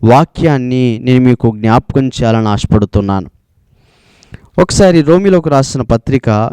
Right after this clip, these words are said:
ఎనిమిదవ అధ్యాయము ఇరవై ఎనిమిదో వచనాన్ని నేను చదివి మిమ్మల్ని ధైర్యపరచాలి, ప్రోత్సాహపరచాలని ఆశపడుతున్నాను. రోమిలోకి రాసిన పత్రిక ఎనిమిదవ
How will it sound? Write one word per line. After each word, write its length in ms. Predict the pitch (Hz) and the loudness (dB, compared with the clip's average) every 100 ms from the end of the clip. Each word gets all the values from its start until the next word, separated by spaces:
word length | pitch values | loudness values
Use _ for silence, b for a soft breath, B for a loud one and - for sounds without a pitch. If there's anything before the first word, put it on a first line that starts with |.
| - | -4
ఎనిమిదవ 600 | 123 127 151 156 160 151 | 0 2 2 2 2 2
అధ్యాయము 1000 | 147 - 120 117 117 123 123 120 104 - _ _ _ _ b b b b b b - | 0 -2 -6 -2 2 4 4 2 -2 -10 _ _ _ _ b b b b b b 0
ఇరవై 540 | 127 156 160 160 160 - | 2 4 4 2 -2 -2
ఎనిమిదో 520 | 120 135 170 175 180 | 0 2 2 4 4
వచనాన్ని 920 | 151 - 135 120 120 135 120 113 - _ _ _ _ _ - | 4 0 -4 -4 -2 -2 -4 -6 -12 _ _ _ _ _ -2
నేను 640 | 123 135 127 120 120 143 - | 2 2 2 -2 -6 -10 -6
చదివి 600 | 123 117 127 127 120 - | -2 0 2 2 0 -4
మిమ్మల్ని 420 | - 117 117 117 110 | -4 -2 0 0 0
ధైర్యపరచాలి, 800 | 107 120 127 117 113 - 113 113 | 2 2 2 -2 -2 0 0 0
ప్రోత్సాహపరచాలని 1000 | - 110 - 113 - 107 101 107 107 104 | 0 0 2 0 2 0 0 0 0 -2
ఆశపడుతున్నాను. 760 | 101 - 101 98 101 98 95 - _ - _ | -2 -4 -4 -4 -2 -2 -2 -6 _ -20 _
రోమిలోకి 480 | 131 165 170 147 135 | 2 4 4 0 0
రాసిన 320 | 123 120 - | 0 -2 -4
పత్రిక 540 | 117 104 - 113 151 202 - _ _ - _ _ _ _ _ - _ _ _ _ - | -6 -6 -6 -6 -2 -4 -6 _ _ -20 _ _ _ _ _ -20 _ _ _ _ -2
ఎనిమిదవ 440 | 123 143 156 131 | 2 4 4 4